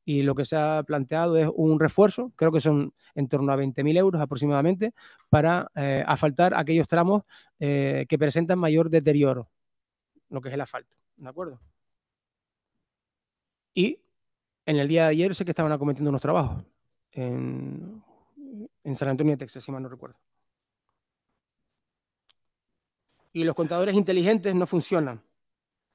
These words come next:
Los vecinos siguen pagando lo mismo, no marcan litros, sino los metros cúbicos. Eso indica. Bueno,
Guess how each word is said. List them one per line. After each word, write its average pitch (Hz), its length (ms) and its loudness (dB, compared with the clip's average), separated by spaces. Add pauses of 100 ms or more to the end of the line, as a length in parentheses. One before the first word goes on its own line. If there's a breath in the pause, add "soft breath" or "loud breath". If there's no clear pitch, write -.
(160)
Los - 200 -12
vecinos 165 280 -4
siguen 160 300 0
pagando 151 380 0
lo 147 100 -2
mismo, 220 520 0 (300)
no 151 80 -6
marcan 143 300 -4
litros, 185 340 -4
sino 147 160 -2
los 135 80 -2
metros 143 260 -4
cúbicos. 196 480 -2 (560 soft breath)
Eso 156 400 -6
indica. 135 440 -8 (420 soft breath)
Bueno, 180 200 -2